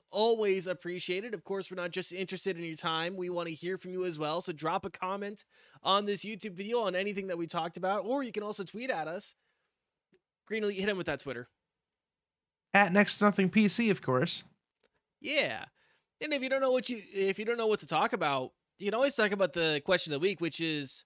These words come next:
Speaker 1: what game gets you the most salty and toxic? Again, let us know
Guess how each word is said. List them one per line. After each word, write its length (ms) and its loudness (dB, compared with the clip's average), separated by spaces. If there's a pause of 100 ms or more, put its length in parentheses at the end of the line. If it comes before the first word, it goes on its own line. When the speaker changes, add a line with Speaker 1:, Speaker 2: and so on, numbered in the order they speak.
(320)
Speaker 1:
what 300 0
game 340 -2
gets 280 -2
you 120 -8
the 120 0
most 260 -4
salty 380 0
and 100 -12
toxic? 480 -2
Again, 420 -2
let 220 0
us 160 -4
know 380 0